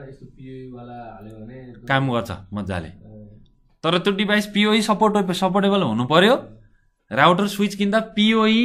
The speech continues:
Speaker 2: इनेबल भनेर हुनु पऱ्यो त्यो डब्बामा बाहिर लेखेको। फेरि मनमानी हुँदैन, "ए, मैले डिभाइस किनेर ल्याएर चलेन" भनेर भन्नु भएन। त्यो हेर्नु पर्यो र माथिको डिभाइस पनि पिओई सपोर्ट भनेर लेख्नु पर्यो त्यहाँ।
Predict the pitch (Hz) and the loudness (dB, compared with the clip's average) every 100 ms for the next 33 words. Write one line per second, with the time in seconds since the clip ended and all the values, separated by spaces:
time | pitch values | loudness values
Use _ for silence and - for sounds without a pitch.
0 | 247 226 196 208 214 208 117 139 233 131 | 0 0 2 2 2 2 0 0 0 0
1 | 127 151 208 220 170 147 151 131 117 113 | 0 0 -2 -2 -4 0 0 0 0 0
2 | 104 98 98 85 82 - - - 101 _ | 0 -4 -4 -8 -12 -20 -20 -20 -20 _
3 | _ _ _ _ 139 143 156 175 175 175 | _ _ _ _ -4 -2 0 0 0 0
4 | 165 110 131 170 165 180 165 160 160 127 | 0 -2 -2 -2 0 0 0 -2 -4 -4
5 | 139 147 143 - 135 127 135 135 123 110 | -4 -2 -4 -8 -10 -8 -8 -8 -4 -4
6 | 110 117 87 92 87 85 87 87 82 80 | -4 -6 -8 -8 -10 -10 -8 -8 -10 -14
7 | - _ _ - 143 120 139 175 185 220 | -20 _ _ -4 0 2 2 2 2 2
8 | 220 190 185 185 190 190 190 190 196 196 | 0 2 0 0 -2 0 2 0 -2 -6
9 | 196 185 175 165 160 165 151 101 139 104 | -4 -2 -2 -2 -4 -8 -8 -8 -8 -8
10 | 90 82 76 69 76 | -10 -12 -16 -20 -20